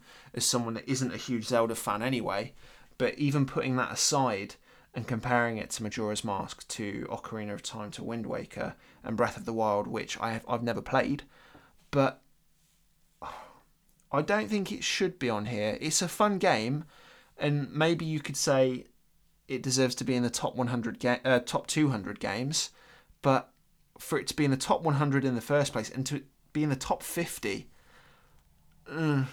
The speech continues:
no, I, I can't see it. It's fun and I enjoyed it, but I, I wouldn't put it in the top one hundred video games of all time, especially with the other Zelda games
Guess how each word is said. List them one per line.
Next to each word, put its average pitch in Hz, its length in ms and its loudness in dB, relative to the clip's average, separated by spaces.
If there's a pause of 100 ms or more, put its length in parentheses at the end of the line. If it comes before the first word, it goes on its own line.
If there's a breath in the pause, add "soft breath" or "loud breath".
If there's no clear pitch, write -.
no, 143 440 4
I, 131 400 0
I 135 40 4
can't 135 360 0
see 139 240 2
it. - 200 0 (920)
It's 147 140 0
fun 156 260 6
and 151 100 4
I 143 120 4
enjoyed 135 360 4
it, 135 260 0 (520)
but 135 340 2
I, 127 180 2 (520)
I 131 80 2
wouldn't 131 300 2
put 127 120 -4
it 120 80 -2
in 120 100 -4
the 123 60 -4
top 127 220 -4
one 123 120 -4
hundred 117 260 -4
video 120 300 -2
games 117 340 -4
of 123 60 -8
all 117 120 -4
time, 120 320 -6
especially 131 420 0
with 117 320 -4 (160)
the 131 140 0
other 120 160 0
Zelda 117 260 2
games 117 460 0